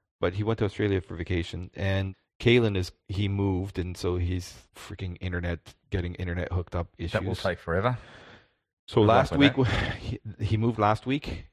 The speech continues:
Speaker 1: and that didn't get fixed, and it's still not fixed this week. So he missed this week, and he said next week he's got to finish a editorial piece, so he's gonna miss next week as well. So that sucks. Three weeks we missed Kalen.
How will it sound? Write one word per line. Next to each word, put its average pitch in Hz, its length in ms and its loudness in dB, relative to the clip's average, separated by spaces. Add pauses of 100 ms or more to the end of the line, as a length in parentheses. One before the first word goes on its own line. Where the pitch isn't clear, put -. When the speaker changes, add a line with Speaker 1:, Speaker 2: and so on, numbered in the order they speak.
(140)
Speaker 1:
and 92 140 -2
that 92 120 0
didn't 98 120 -4
get 101 140 -2
fixed, - 280 -2
and 92 120 -4
it's - 80 -8
still 101 180 -2
not 101 180 0
fixed - 280 -4
this 95 240 -2
week. 110 300 -4
So - 120 -8
he 87 140 -4
missed 90 240 -6
this 92 200 -2
week, 104 380 -4
and 92 400 -2
he - 80 -8
said 95 240 -2
next 98 320 -4
week 95 220 -2
he's 95 420 -2 (540)
got 98 240 0
to 95 80 -6
finish 92 480 -4 (100)
a 87 480 -2 (160)
editorial 95 480 0
piece, 87 300 -6
so - 100 -8
he's 90 220 -6
gonna 87 140 -6
miss 85 200 -6
next 87 240 -8
week 87 160 -10
as - 100 -12
well. 87 300 -4 (320)
So 90 60 -4
that 92 140 -2
sucks. - 420 -6 (140)
Three 113 160 -2
weeks 107 220 -2
we - 80 -6
missed 90 220 -8
Kalen. 95 320 -6